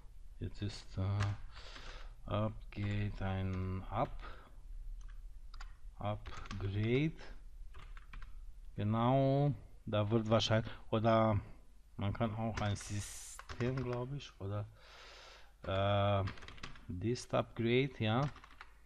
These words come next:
Und zack. Okay, das ist jetzt eine Menge hier, das wird jetzt ein bisschen dauern.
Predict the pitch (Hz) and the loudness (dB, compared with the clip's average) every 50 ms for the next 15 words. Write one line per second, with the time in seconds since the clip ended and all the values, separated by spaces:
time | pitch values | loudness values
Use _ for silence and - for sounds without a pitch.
0 | - - - - - - - - 107 107 104 101 101 - - - - - - - | -20 -20 -20 -20 -20 -18 -10 -4 -2 0 0 0 -2 -4 -10 -14 -14 -14 -16 -20
1 | - - - - - - - - - - - - - - - 117 127 143 - - | -20 -20 -20 -20 -16 -8 -6 -4 -2 -2 -4 -6 -8 -8 -6 -6 -4 -4 -6 -8
2 | - - - - - - - - - - - - - - - - 123 120 110 123 | -14 -18 -18 -18 -18 -18 -20 -18 -20 -20 -20 -20 -20 -16 -4 2 2 4 6 8
3 | 117 110 113 113 104 - 113 - 131 117 - 123 117 113 113 113 117 127 131 139 | 6 6 6 4 2 0 2 4 4 6 8 8 8 8 8 8 8 8 8 8
4 | 139 127 107 117 123 127 127 117 113 104 104 104 - - 117 110 110 110 107 - | 8 6 6 8 8 8 8 8 6 4 4 0 0 0 2 2 2 2 2 2
5 | 117 110 104 104 104 - 113 104 101 101 98 90 101 107 113 120 131 135 151 160 | 2 4 4 2 2 2 2 4 4 4 4 4 6 6 6 6 6 8 8 8
6 | 156 | 6